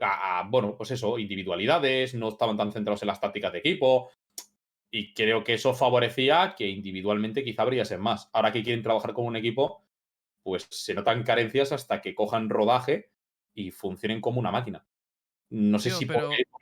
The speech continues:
Speaker 1: ahí.
Speaker 2: es que, o sea,
Speaker 1: Pero
Speaker 2: me
Speaker 1: te entiendo,
Speaker 2: parece
Speaker 1: ¿eh, loco? Te entiendo.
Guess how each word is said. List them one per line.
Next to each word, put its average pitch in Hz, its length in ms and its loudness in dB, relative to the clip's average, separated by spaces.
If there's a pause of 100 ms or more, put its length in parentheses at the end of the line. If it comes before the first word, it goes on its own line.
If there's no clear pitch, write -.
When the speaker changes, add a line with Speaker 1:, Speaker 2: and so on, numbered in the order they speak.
Speaker 1:
ahí. 208 60 -2
Speaker 2:
es - 100 -8
que, 208 260 -10 (120)
o 175 80 -12
sea, 190 160 -8
Speaker 1:
Pero - 140 -16
Speaker 2:
me 170 120 -6
Speaker 1:
te - 80 -6
entiendo, 170 200 0
Speaker 2:
parece 147 120 4
Speaker 1:
¿eh, - 80 6
loco? - 200 -8 (200)
Te - 80 -8
entiendo. 110 420 -4